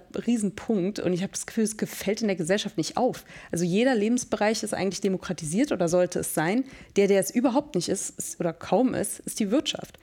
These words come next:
So Unternehmensentscheidungen werden ja nicht von den Leuten getroffen, die in Unternehmen arbeiten, sondern werden getroffen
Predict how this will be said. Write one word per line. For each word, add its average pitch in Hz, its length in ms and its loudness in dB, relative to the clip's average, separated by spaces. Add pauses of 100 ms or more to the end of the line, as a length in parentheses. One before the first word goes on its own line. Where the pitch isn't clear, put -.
(280)
So 175 200 2
Unternehmensentscheidungen 233 1040 2
werden 196 240 4
ja 202 100 2
nicht 202 220 0
von 190 180 0
den 214 160 4
Leuten 220 320 0
getroffen, 214 520 -2 (420)
die 214 320 2 (120)
in 214 160 4
Unternehmen 185 520 2
arbeiten, 196 580 2
sondern 220 640 2
werden 190 300 2
getroffen 208 600 -2